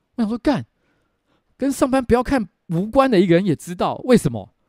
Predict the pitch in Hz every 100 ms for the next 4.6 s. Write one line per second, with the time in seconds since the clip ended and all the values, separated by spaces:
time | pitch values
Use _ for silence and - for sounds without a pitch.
0 | _ _ 110 185 220 202 165 156 180 123
1 | 143 160 127 113 139 131 117 127 127 90
2 | - - _ _ - 151 170 220 220 143
3 | 113 170 - - 135 165 151 - 131 156
4 | 139 131 127 123 117